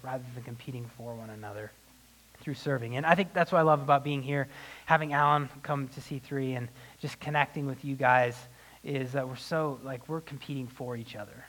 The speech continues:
And, uh, we love you guys, and, uh, we're so grateful we get to be here with you and, um,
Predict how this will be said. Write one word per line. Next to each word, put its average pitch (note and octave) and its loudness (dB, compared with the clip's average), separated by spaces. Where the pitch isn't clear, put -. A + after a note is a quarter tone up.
And, C3+ -4
uh, B2 -2
we E3 0
love C#3+ 4
you C3+ -2
guys, A#2 -2
and, C3 -4
uh, B2 4
we're B2+ -8
so D#3 -6
grateful C3+ -4
we B2+ -6
get C3+ -10
to C3 -10
be B2+ -6
here C3 -4
with C3 -6
you D3 -4
and, B2 -4
um, A#2 0